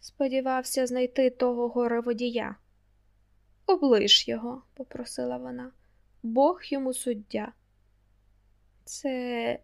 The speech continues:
вірно», неохоче погодився я. «Лиш би він не прихопив когось з собою по дорозі до нього».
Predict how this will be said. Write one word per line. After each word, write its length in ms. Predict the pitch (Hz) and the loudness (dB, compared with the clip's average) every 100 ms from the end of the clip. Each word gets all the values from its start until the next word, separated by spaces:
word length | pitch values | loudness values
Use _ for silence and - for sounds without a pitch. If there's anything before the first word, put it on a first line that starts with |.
| _ | _
вірно», 580 | 240 240 220 208 214 240 _ _ _ _ _ _ - | -4 0 0 0 -6 -10 _ _ _ _ _ _ -6
неохоче 640 | 240 240 - 262 269 240 | -4 -4 0 0 0 -6
погодився 640 | - 214 208 214 220 - | -6 -8 -6 -6 -6 -6
я. 280 | 226 214 214 - _ _ _ _ _ _ _ _ 285 | -10 -10 -16 -20 _ _ _ _ _ _ _ _ 2
«Лиш 260 | 269 254 | 4 2
би 220 | 240 254 | 4 4
він 280 | 247 262 247 | 4 0 2
не 100 | 254 | 2
прихопив 640 | 254 254 262 254 277 262 | 4 4 6 6 6 6
когось 380 | 254 240 247 247 | 4 0 2 0
з 100 | - | 2
собою 380 | 262 240 247 240 | 2 4 4 4
по 160 | 240 226 | 2 4
дорозі 440 | 247 226 214 220 | 6 4 2 0
до 120 | 220 | 0
нього». 420 | 220 214 208 233 | -2 -4 -8 -10